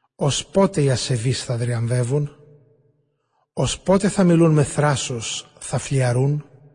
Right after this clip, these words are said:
Ως πότε θα καφιούνται όλοι της ανομίας οι δράστες; Τσακίζουν, Κύριε, το λαό σου.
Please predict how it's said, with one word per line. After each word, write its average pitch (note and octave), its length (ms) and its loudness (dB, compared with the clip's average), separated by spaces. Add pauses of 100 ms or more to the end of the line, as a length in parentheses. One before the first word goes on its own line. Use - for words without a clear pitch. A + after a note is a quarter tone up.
(600)
Ως - 320 -6
πότε E3+ 400 0
θα C#3+ 140 -2
καφιούνται C#3 680 0
όλοι C#3 300 2
της B2+ 240 -6
ανομίας C3 600 0
οι C#3 40 0
δράστες; C3+ 800 -4 (1400)
Τσακίζουν, C3+ 800 0
Κύριε, C3+ 380 0
το C3 140 -2
λαό B2 260 0
σου. - 360 -8